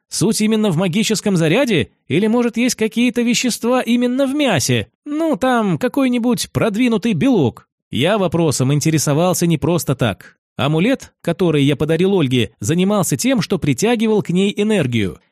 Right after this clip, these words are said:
Я и сам такой носил, но не материальную форму, а печать на груди. Какое влияние это окажет на ребёнка?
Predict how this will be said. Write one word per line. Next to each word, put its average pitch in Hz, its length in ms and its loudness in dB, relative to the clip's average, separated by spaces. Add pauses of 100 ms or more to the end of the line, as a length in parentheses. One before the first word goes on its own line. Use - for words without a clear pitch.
Я 156 240 0
и 220 40 0
сам 254 300 0
такой 156 340 0
носил, 127 560 -2
но 202 240 0
не 214 100 2
материальную 220 640 0
форму, 127 520 0
а 160 120 -2
печать 190 600 -2
на 143 100 0
груди. 139 440 0 (180)
Какое 220 440 0
влияние 214 600 2
это 233 220 0
окажет 208 400 0
на 226 60 0
ребёнка? 185 540 -2